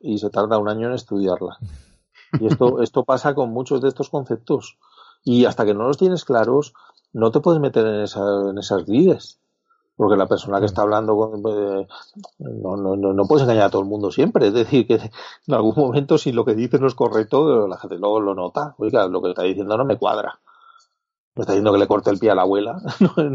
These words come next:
Speaker 1: no me cuadra. Entonces, al final, eh, pues eso, eh, el conocimiento es el que te autoriza. El estar seguro. El estar seguro. A mí me pasa que yo veo una foto y sé lo que ha sentido la persona al hacer la foto, y sé quién es el que la ha hecho, y sé lo que sabe,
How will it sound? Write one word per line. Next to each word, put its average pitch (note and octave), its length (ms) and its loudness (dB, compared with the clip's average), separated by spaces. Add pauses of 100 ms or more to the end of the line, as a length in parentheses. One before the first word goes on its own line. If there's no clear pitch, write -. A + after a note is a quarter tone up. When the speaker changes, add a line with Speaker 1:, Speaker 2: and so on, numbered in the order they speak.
Speaker 1:
no D3 80 0
me B2+ 160 0
cuadra. D#3 340 -12 (480)
Entonces, C#3+ 460 4
al C#3 100 0
final, B2 420 -2 (400)
eh, A2+ 540 -10
pues G#2+ 160 -2
eso, G#2 280 -2 (180)
eh, A#2 360 -4 (320)
el G2+ 220 -2
conocimiento G#2+ 600 0
es A2+ 60 0
el C#3+ 100 4
que B2 80 2
te G#2+ 80 0
autoriza. F#2+ 640 -8 (160)
El G#2 120 -6
estar G2+ 240 -6
seguro. B2 640 -2 (680)
El G#2+ 100 -8
estar G#2 180 -6
seguro. A#2 460 4 (260)
A G#2 120 -2
mí A2 100 0
me A2+ 80 4
pasa G2+ 220 0
que B2 100 6
yo G#2 100 2
veo A2 120 0
una C3 140 0
foto D3+ 460 0 (220)
y B2+ 120 -4
sé A2+ 200 0
lo D3+ 100 4
que C3+ 80 0
ha - 40 0
sentido A2 360 -6
la A2 120 0
persona A2+ 320 -8
al C3 60 -2
hacer C#3 140 -4
la D3 120 -2
foto, D3+ 280 0
y C3 60 0
sé C#3 180 2
quién D3 300 0
es F#3 160 2
el A3 120 0
que D3+ 120 -2
la A#2 120 4
ha A2 60 4
hecho, A2 280 0
y G#2+ 40 -2
sé C#3+ 120 2
lo F3 120 4
que F#3+ 120 4
sabe, G#3 360 -2